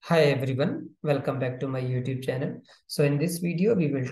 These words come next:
talk about one of the feature provided by Azure, uh, provided by the Databricks known as Autoloader. So let, let's try to understand this autoloader. I mean, this autoloader in a simple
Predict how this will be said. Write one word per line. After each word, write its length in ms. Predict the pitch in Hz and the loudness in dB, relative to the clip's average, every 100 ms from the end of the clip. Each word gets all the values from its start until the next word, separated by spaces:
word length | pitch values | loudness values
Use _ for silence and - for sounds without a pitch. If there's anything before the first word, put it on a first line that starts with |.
| - | 0
talk 280 | 139 156 | 2 4
about 360 | - 143 156 147 | 4 4 4 2
one 180 | 131 151 | 0 2
of 140 | 170 | 2
the 180 | 175 180 | 2 2
feature 400 | - 143 165 165 170 | 0 0 2 0 2
provided 480 | 139 131 131 135 | 0 2 0 -2
by 140 | 135 143 | 0 0
Azure, 680 | 147 135 123 143 156 - - | 0 -2 -2 -2 -2 -4 -6
uh, 300 | 147 131 117 | -2 -2 -2
provided 440 | 117 139 131 135 | -2 -4 -2 -4
by 140 | 139 143 | -2 -2
the 100 | 143 | -2
Databricks 640 | 131 127 160 151 147 - | -2 -2 0 0 -2 -4
known 180 | 139 135 | -6 -4
as 120 | 139 | 0
Autoloader. 640 | - 127 131 127 127 123 - - _ _ _ _ _ _ | 0 0 -2 -4 -4 -4 -8 -14 _ _ _ _ _ _
So 580 | - - 147 143 - - | -12 -2 0 0 -4 -6
let, 260 | 185 190 - | 2 2 4
let's 280 | 202 - - | -2 -2 -4
try 240 | 170 190 | 0 2
to 180 | - 226 | 2 2
understand 600 | 170 151 165 - 175 175 | 4 4 2 0 0 0
this 160 | 165 - | 0 0
autoloader. 640 | 131 131 147 135 131 139 - _ 135 | -2 0 0 0 -2 -6 -10 _ -10
I 60 | |
mean, 300 | 120 120 - - | -8 -8 -12 -14
this 420 | 151 131 - - - | -12 -10 -12 -16 -10
autoloader 520 | 143 131 151 147 165 | -6 0 2 4 2
in 120 | 196 180 | 2 0
a 60 | |
simple 580 | - 139 131 143 143 135 | 0 -4 -2 0 0 -4